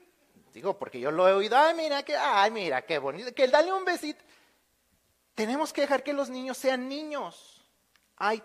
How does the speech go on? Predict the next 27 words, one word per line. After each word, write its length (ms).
tiempos. 960
Y 600
si 420
Dios 300
los 220
bendice, 580
van 160
a 60
tener 380
dieciocho, 760
veinte 440
años 600
de, 320
para 220
crecer 420
como 220
niños 580
a 160
adultos. 640
Y 100
después 400
de 100
los 240
veinte 300
van 160
a 100
tener, 240